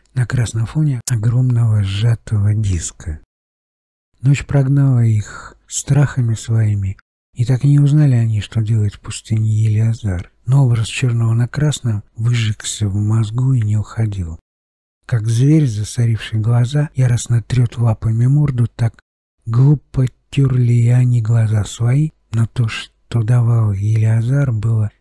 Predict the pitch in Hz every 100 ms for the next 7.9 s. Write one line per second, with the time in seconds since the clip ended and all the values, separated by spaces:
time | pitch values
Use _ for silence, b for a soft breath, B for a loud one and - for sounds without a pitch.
0 | _ 127 127 123 104 110 120 117 113 127
1 | 143 131 110 - _ _ _ _ _ 113
2 | 101 98 113 104 117 131 151 131 113 110
3 | 110 131 123 117 - 117 - 113 - 110
4 | - 107 82 - - 82 - _ _ _
5 | _ _ _ _ _ _ 123 123 143 147
6 | 147 196 170 131 147 - 131 123 127 139
7 | - 185 - 117 113 123 117 113